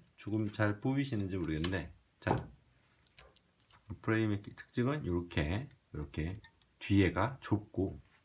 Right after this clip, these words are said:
옆에가, 옆으로 보면, 예, 옆부분이 좀 이렇게, 예, 길게 빠져 있죠. 여기가 좁고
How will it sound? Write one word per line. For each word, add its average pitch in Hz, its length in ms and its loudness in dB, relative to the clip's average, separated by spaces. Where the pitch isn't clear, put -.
옆에가, 80 560 0
옆으로 78 420 -4
보면, 80 480 -4
예, 67 200 -10
옆부분이 78 680 -6
좀 - 320 -8
이렇게, - 340 -8
예, 71 180 -10
길게 92 340 2
빠져 76 240 -4
있죠. 78 280 -10
여기가 82 380 0
좁고 131 600 -4